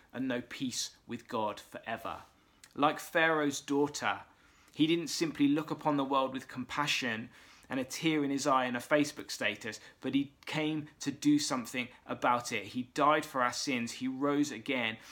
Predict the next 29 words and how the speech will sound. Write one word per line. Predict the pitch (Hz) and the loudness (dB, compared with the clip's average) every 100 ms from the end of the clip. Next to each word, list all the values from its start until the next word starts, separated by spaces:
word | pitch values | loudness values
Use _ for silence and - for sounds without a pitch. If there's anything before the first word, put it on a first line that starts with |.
| - - | -20 -4
And | 139 | -2
just | 143 175 170 - | 2 4 2 2
therefore, | 156 135 - 151 139 135 | 2 2 2 2 2 0
as | 135 - - - | -2 -4 -10 0
the | 143 135 - - | 2 2 -2 4
daughter | 160 175 165 - 135 - | 4 6 2 4 2 6
of | - 185 | 2 4
the | 139 | -6
king | - 165 147 | -2 0 0
of | 139 - | -2 -4
Egypt | 170 180 156 135 123 - | -2 -2 2 0 0 -2
adopted | 135 - 156 - - 151 139 | -4 2 2 2 0 0 2
Moses | 147 160 175 175 147 123 | 2 4 4 2 0 -2
and | 143 139 | 0 4
welcomed | 156 151 147 139 | 4 4 0 0
him | 143 139 - | 0 -2 -2
into | 165 165 151 147 | 0 2 2 0
the | 143 | 0
royal | 143 151 143 127 | 4 4 4 2
home | 147 160 135 123 127 _ _ _ _ | 2 4 4 0 -6 _ _ _ _
as | - 127 | -4 -4
her | - 120 | -4 -4
son, | - - 135 113 107 117 - - | -2 2 4 4 0 -10 -18 -14
so | - - 156 | -4 2 4
God | 139 - 160 160 147 | 4 4 4 4 2
now | 139 135 | 2 2
says | - 156 - | -2 -4 -6
to | 147 143 | -2 2
us, | 120 | 2